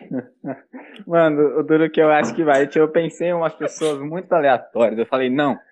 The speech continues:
eu vou com o irmão do Jorel, ele vai ver." Aí eu falei, "Ah, não, eu vou com o Dom."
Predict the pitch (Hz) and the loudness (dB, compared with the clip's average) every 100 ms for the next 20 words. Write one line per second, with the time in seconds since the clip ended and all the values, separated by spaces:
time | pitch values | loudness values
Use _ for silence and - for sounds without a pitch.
0 | _ - 123 120 151 - 175 160 143 175 | _ -2 -2 2 0 4 2 4 4 2
1 | 208 208 214 120 113 107 107 120 156 120 | 2 2 4 4 2 0 0 0 0 0
2 | 110 113 120 131 120 120 117 107 - 123 | -2 -2 -2 0 0 0 -2 -2 -2 -4
3 | 151 135 107 104 | -6 -6 -4 -4